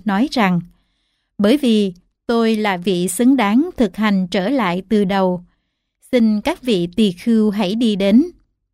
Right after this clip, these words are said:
Tôi mong muốn sự đi đến của các vị tỳ khưu." Này các tỳ khưu,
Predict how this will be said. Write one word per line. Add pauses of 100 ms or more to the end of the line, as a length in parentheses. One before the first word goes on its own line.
(280)
Tôi
mong
muốn
sự
đi
đến (140)
của
các
vị
tỳ
khưu." (1300)
Này
các
tỳ
khưu,